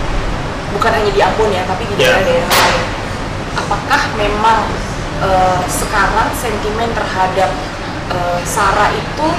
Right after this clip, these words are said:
Speaker 1: semakin menguat, eh, atau ada itu tadi faktor utamanya memang karena ada miskomunikasi itu, Pak?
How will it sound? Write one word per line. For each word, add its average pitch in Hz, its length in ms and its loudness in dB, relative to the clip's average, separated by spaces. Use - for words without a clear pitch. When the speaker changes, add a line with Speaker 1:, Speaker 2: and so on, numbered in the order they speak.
Speaker 1:
semakin 208 720 -2
menguat, 202 580 0
eh, 190 680 4
atau 247 340 2
ada 214 320 2
itu - 160 -4
tadi 302 240 2
faktor - 320 -4
utamanya - 420 0
memang 240 380 0
karena 220 320 2
ada 185 320 2
miskomunikasi 208 880 -2
itu, 196 240 -2
Pak? - 140 -4